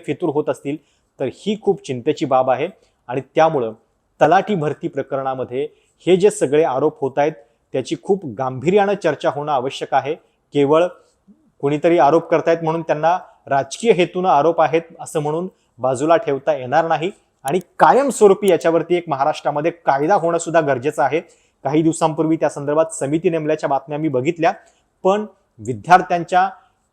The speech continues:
एकूण आयुष्याशी होणारा ख-, हा खेळ जो आहे तो आता थांबला पाहिजे. तलाठीसारखं पद जे महसुली व्यवस्थेमध्ये कनिष्ठ पद, पद आहे सर्वात,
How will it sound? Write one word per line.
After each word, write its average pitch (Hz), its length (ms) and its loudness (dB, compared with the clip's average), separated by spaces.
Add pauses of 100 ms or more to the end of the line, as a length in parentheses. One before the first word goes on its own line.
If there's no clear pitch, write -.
(100)
एकूण 202 400 0 (260)
आयुष्याशी 220 540 2
होणारा 156 380 2
ख-, - 240 -18 (140)
हा 165 60 2 (120)
खेळ 180 200 4
जो 160 140 2
आहे 151 180 4
तो - 420 -10
आता 147 200 2
थांबला 139 480 2
पाहिजे. 165 380 2 (580)
तलाठीसारखं 170 640 2
पद 135 400 2
जे 151 120 0
महसुली 151 440 -2
व्यवस्थेमध्ये 156 640 -2 (380)
कनिष्ठ 208 340 0
पद, 185 220 -2 (160)
पद 156 160 2
आहे 127 180 0
सर्वात, 127 340 -2